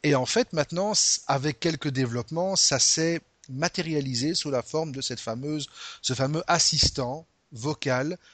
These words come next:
qui est disponible sur l'iPhone quatre S uniquement. Alors, Apple met en avant, soi-disant, un argument de puissance de calcul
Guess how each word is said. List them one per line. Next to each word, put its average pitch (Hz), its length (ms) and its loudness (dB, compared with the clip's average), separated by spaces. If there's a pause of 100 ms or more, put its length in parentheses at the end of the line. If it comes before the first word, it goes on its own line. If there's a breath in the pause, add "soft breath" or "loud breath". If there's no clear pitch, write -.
(160 soft breath)
qui 151 140 -4
est 151 60 0
disponible 143 640 -4
sur 127 220 -6
l'iPhone 120 500 -8
quatre - 360 -8
S 151 300 -2
uniquement. 117 460 -10 (320 loud breath)
Alors, 123 200 0
Apple 170 260 0
met 160 100 -2
en 147 140 2
avant, 139 380 2
soi-disant, 135 520 -2
un 127 120 0
argument 127 560 -2
de 107 220 -6 (120)
puissance 147 560 0
de 120 80 -8
calcul 123 720 -4